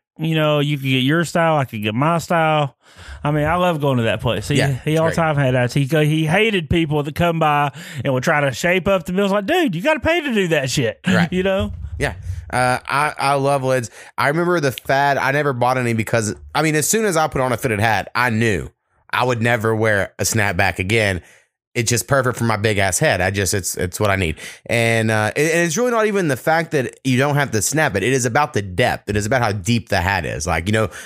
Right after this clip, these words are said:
Speaker 2: I can put that motherfucker on and it goes down to my ears, which, like, a hat like you're wearing will never come to my
Speaker 1: Yeah,
Speaker 2: ears.
Speaker 1: I
Speaker 2: It'll
Speaker 1: don't
Speaker 2: be,
Speaker 1: want
Speaker 2: like,
Speaker 1: it
Speaker 2: up
Speaker 1: on my
Speaker 2: here,
Speaker 1: uh-huh.
Speaker 2: you know, and, like, 'cause
Speaker 1: Yeah.
Speaker 2: I have such a big head. And, um,
Speaker 1: What, you like seven three quarters, is it?
Speaker 2: Yeah. Yeah.
Speaker 1: Yeah.
Speaker 2: Exactly it.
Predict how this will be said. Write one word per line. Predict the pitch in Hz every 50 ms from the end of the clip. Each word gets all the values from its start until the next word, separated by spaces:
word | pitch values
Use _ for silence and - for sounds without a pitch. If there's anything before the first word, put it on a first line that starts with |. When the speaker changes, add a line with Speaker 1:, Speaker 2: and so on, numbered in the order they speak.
| - -
Speaker 2:
I | 120
can | 127 123
put | 117 147 135
that | 131
motherfucker | 131 131 120 - 135 120 120 123 123
on | 120 113
and | 110
it | 104 113
goes | 113 107 101
down | 113 107 107
to | 104
my | 104 104 95 92 - - - - _ _ _ _ _ _ -
ears, | 180 190 143 107 92 - -
which, | 92 113 120 113 - - -
like, | 127 117 107
a | 117 110
hat | 139 151 143
like | 127 120 -
you're | 143 156 156
wearing | 139 120 110 104 104
will | 104 107
never | 107 107 110 110 107 87 85 78 76 - - _ _ _ _
come | 98 90
to | 87
my | 85 -
Speaker 1:
Yeah, | 151
Speaker 2:
ears. | 156 160 170
Speaker 1:
I | 175
Speaker 2:
It'll | 180
Speaker 1:
don't | 190 185
Speaker 2:
be, | 175
Speaker 1:
want | 170 175 180
Speaker 2:
like, | 170 160
Speaker 1:
it |
Speaker 2:
up | 156 151
Speaker 1:
on | 143
my | 143 139 135
Speaker 2:
here, | 123 117 104 - _ _ _ -
Speaker 1:
uh-huh. | 165 156 143 135 135 131 127
Speaker 2:
you | 127
know, | 127 123 123 127 127
and, | 120 117 -
like, | 165 160
'cause | 160 156 156
Speaker 1:
Yeah. | 123
Speaker 2:
I | 113 117
have | 107 -
such | 117 104
a | 107
big | 101 107 104
head. | 104 127 120 110 - - - - - -
And, | - - 117 117 117
um, | 117 117 117 113 113 110 - - -
Speaker 1:
What, | 160 170
you | 165 151
like | 139 131 127
seven | - 160 175 180 175
three | 160 185 185
quarters, | 170 190 202 208 208 208 202 190
is | 208 214 208 208
it? | 214 208 -
Speaker 2:
Yeah. | 127 117 92 - - _ _ _ _ -
Yeah. | 139 135
Speaker 1:
Yeah. | 135 131 120 117 113 110 110
Speaker 2:
Exactly | 104 104 101 87 82 - 95
it. | 98 -